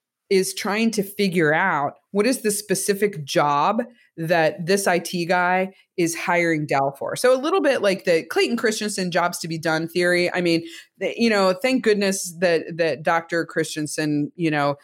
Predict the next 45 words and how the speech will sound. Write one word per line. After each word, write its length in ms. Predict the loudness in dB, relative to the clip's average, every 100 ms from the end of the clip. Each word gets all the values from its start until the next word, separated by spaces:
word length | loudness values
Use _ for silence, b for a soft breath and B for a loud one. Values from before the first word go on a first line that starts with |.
| b b
created 640 | 0 2 4 4 4 2
that. 380 | 0 0 0 0 0
It, 160 | -2 0
it 120 | -2
makes 360 | 2 0 -2 -2
it, 240 | -2 -2 B -2
for 120 | 0
the 60 | 2
people 260 | 0 0
who 120 | 2
are 120 | 2 2
very 320 | 2 2 0
analytical 840 | 0 0 0 0 0 2 2 0 b b b
Harvard 320 | 0 2 2
Business 320 | 2 2 -2
School 240 | -2 -2 0
types, 460 | 0 0 -2 -6 -2
I, 160 | -2 0
I 80 | -2
can 200 | -2 -6
point 300 | -4 -4 -2
to 100 | -2
that 280 | 0 -2 -2
to 80 | -4
say, 240 | 0 0
when 180 | 2 0
I 120 | 0
ask 220 | 0 -2
the 60 | -4
question 320 | -4 -4 -4
of 80 | -2
what's 200 | -2 0
the 100 | 0
one 200 | 0 0
thing 200 | -2 -2
they 80 | -2
get 280 | 0 -2 0
from 140 | 0
you 140 | 2
they 120 | 2 0
can't 240 | 0 -2
get 160 | -4 -2
from 140 | 0
anyone 300 | 2 4 4
else, 240 | 4 2